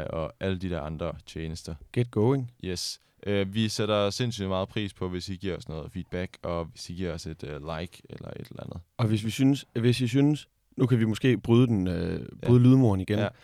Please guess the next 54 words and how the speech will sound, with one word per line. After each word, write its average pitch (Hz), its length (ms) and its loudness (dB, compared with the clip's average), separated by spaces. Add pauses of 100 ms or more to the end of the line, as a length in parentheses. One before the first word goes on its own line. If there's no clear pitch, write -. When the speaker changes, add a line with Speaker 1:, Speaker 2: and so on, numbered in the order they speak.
(220)
Speaker 2:
og 98 140 -2
så 110 80 -2
sige, 110 140 -2
at 113 60 0
vi 113 60 2
kommer 104 200 -2
til - 120 -2
at 107 80 0
klippe 104 240 -4
noget 107 140 4
ud 120 240 4
fra 104 60 -4
det 95 140 0
her 95 80 0
afsnit. 71 400 -4 (140)
Speaker 1:
Ja. 92 120 0 (180)
Speaker 2:
Men 117 420 4
hvis 170 280 6
noget 117 220 6
af 113 60 6
det, 107 140 2
vi 110 60 2
lader 95 160 0
blive 135 320 4
inden, 104 340 -2 (200)
Speaker 1:
Ja. - 80 0
Speaker 2:
hvis 101 80 2
I 123 60 2
simpelthen 120 360 4
synes, 110 220 0
det 113 80 0
er 110 40 2
for - 160 -2
åndssvagt, 92 420 -2 (100)
Speaker 1:
Ja. 98 100 0 (240)
Speaker 2:
så - 140 -10
skriv 160 220 4
til 135 140 4
os, 123 120 2
at 113 140 -6
vi 110 40 6
er 107 40 4
dumme 117 260 6
at 117 40 6
høre 139 160 6
på. 160 220 0 (140)
Speaker 1:
Ja. - 80 -8 (720)
Speaker 2:
Det 143 140 4
vil 135 120 0
vi 110 80 4
gerne 120 300 4
høre. 135 240 8 (500)
Der 120 60 2
er 120 100 4